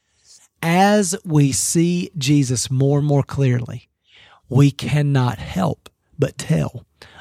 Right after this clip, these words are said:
other people about him. You know, the truth is, we don't want to tell other people about religion. We don't want to tell other people about rules. We certainly can't use fear to try to manipulate other people into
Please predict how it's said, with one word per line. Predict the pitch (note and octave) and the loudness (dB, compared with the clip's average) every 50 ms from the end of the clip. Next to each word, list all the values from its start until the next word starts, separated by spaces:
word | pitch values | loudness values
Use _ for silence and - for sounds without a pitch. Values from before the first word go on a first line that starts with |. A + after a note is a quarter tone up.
| - _ - | -14 _ -2
other | C#3+ C3 C#3 C3+ | 0 2 2 2
people | - - C#3+ C3 - - A#2+ A#2+ - _ | 2 2 0 0 0 -4 -8 -10 -10 _
about | - C3 A#2+ C3 B2+ B2 A#2+ | -6 -4 -4 -2 -4 -4 -4
him. | B2 C3+ | -4 -2
You | D3 E3 | -2 0
know, | E3+ E3 | 0 0
the | D3 C#3 | -2 -2
truth | - - D#3+ D#3+ D3 | -2 -2 -2 -2 -2
is, | E3 E3 D3+ - - - - - - - - | -2 -4 -4 -6 -8 -14 -20 -20 -20 -8 -2
we | C3+ D3 E3+ | 2 4 4
don't | F#3 F3+ E3+ - | 4 2 2 0
want | F3 F#3 G3+ F#3+ | 0 0 0 0
to | |
tell | - - - D3+ C#3+ C#3+ | 0 0 0 0 2 2
other | C#3+ C#3+ C3 C3+ | 0 0 -2 -2
people | - - D3+ C#3 D3 C3+ | -2 -2 -4 -2 -2 -4
about | B2+ B2 C3 C3+ C3 | -4 -4 -4 -6 -6
religion. | C3 B2 B2 C#3+ D#3+ D3+ - C#3+ D#3 D3 _ _ - - - - - - | -6 -6 -4 -4 -4 -4 -4 -6 -8 -10 _ _ -20 -20 -20 -20 -6 0
We | - D3+ D#3+ | 4 6 6
don't | E3+ E3 | 6 6
want | E3+ E3+ D#3 | 4 2 0
to | - - | 0 0
tell | F3+ F3 F3 | 0 2 2
other | E3 D#3 C#3+ C#3 | 0 0 -2 -2
people | - D#3+ D#3 - D3 C3+ | 0 0 -2 0 -2 -2
about | B2+ B2+ C3 B2+ B2 - - - _ _ _ _ _ - | -2 -2 -4 -4 -6 -8 -10 -18 _ _ _ _ _ -8
rules. | - A2+ A2+ D3+ D#3 D3 D3 C#3 C#3 D3 - - - - - - | -2 2 2 4 4 2 0 -4 -6 -8 -12 -12 -14 -18 -10 -2
We | - D3+ | 0 0
certainly | C#3 - F#3+ F#3+ G#3+ G3 F3 D#3+ | 2 4 2 2 2 2 -2 -2
can't | - F3 E3+ F3 G#3 | 0 -2 -2 -2 -2
use | F3 E3 D#3+ D3+ B2 - - | 0 2 2 2 2 0 -4
fear | - - - F#3 G3 F#3 D#3+ D3 D3 | -8 -4 -2 0 2 2 2 2 0
to | D3 D3+ | 0 -2
try | C3+ - D#3+ D3 C#3+ C#3 | -4 -4 -4 -2 -2 -4
to | B2 A2+ - - - - - | -6 -8 -12 -16 -20 -8 -4
manipulate | C#3+ C#3 C3+ D3+ F#3+ G#3+ - - E3+ D#3 D3 C#3 C#3 C#3 C#3 | -2 0 2 4 4 2 2 0 0 2 2 4 4 2 2
other | C#3 C3+ C3 | 0 -2 -4
people | A#2+ - D3 C#3+ - - E3 E3 D#3 | -4 -2 -2 -2 -2 -2 -2 -2 -2
into | C#3 B2 A#2 B2+ B2 A2+ | -2 -2 -4 -4 -6 -6